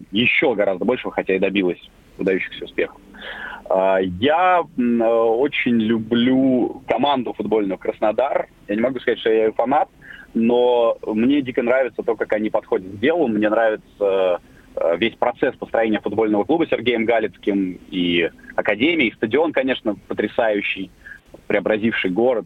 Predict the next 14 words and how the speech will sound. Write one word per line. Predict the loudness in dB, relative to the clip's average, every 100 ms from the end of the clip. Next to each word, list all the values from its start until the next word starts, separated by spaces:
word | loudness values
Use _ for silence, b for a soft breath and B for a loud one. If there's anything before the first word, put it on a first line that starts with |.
| -2
и | 0 0 2 0 -2 -6 -8 -4
сделавший | 0 0 0 0
его | 2 2 2 2 0 -4 -16 -20 -20 -10 -4
прекрасным | 0 0 0 -2 -6
просто. | -4 -4 -6 -20 B B B B B -4
И | 0 0
футболисты | 2 0 0 -2 -2
туда | -2 0 2 2 2 0
приходят, | -2 -2 -2 -2
те, | -2
которые | -2 -2 -2
мне | -2
симпатичны | -4 -4 -4 -4 -8 -2
обычно. | 0 -2 -4 -10